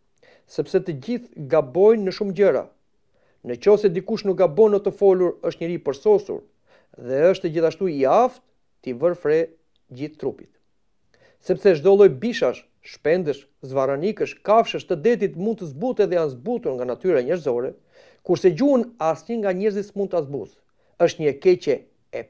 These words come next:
papërmbajtshme, plot me helm, vdekje për urës. Me atë bekojmë Perëndin dhe Atin, dhe me të mallkojmë njerëzit që janë bërë sipas shëmbullimit të Perëndis. Prandaj, të dashur më Krishtin, duhet kemi kujdes në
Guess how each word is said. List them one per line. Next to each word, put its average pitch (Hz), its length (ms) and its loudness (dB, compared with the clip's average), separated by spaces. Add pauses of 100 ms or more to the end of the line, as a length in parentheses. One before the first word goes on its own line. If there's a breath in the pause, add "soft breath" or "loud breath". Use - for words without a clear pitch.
(120)
papërmbajtshme, 185 680 0 (840)
plot 180 160 -2
me 180 160 -2
helm, 135 220 -4 (300)
vdekje 139 420 -6
për 127 100 -10
urës. 80 200 -18 (540 soft breath)
Me 139 120 2
atë 156 280 4
bekojmë 175 400 2
Perëndin 170 420 2
dhe 165 80 4
Atin, 175 400 4 (520)
dhe 127 100 -2
me 120 120 -4
të 147 120 -4
mallkojmë 143 400 -2
njerëzit 196 300 -2
që 170 80 2
janë 160 200 0
bërë 220 180 4
sipas 233 420 0
shëmbullimit 196 540 0
të 180 100 -8
Perëndis. 165 440 -6 (1500 soft breath)
Prandaj, 226 360 8
të 233 120 0
dashur 254 280 4
më 202 120 0
Krishtin, - 320 -10 (720 soft breath)
duhet 185 160 0
kemi 294 220 -2
kujdes 240 500 -2
në 180 240 0